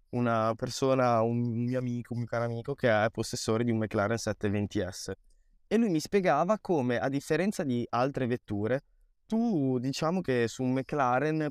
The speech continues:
puoi andare a effettuarci delle modifiche che non sono, diciamo, in regola, quindi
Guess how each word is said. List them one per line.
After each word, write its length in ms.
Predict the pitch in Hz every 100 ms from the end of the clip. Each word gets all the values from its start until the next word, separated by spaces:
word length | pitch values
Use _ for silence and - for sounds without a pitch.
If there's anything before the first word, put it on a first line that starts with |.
| -
puoi 240 | 160 170
andare 340 | 135 151 170
a 40 | 117
effettuarci 640 | - 113 127 117 113 120
delle 200 | 113 117
modifiche 720 | 120 123 123 - 117 113 104 - _ _ _
che 280 | - 127 123
non 180 | 104 123
sono, 720 | 120 143 131 123 117 110 101 101
diciamo, 440 | - 113 127 123
in 160 | 113 117
regola, 480 | 113 110 104 131 170 - _ _ _ _
quindi 640 | - 131 120 113 107 104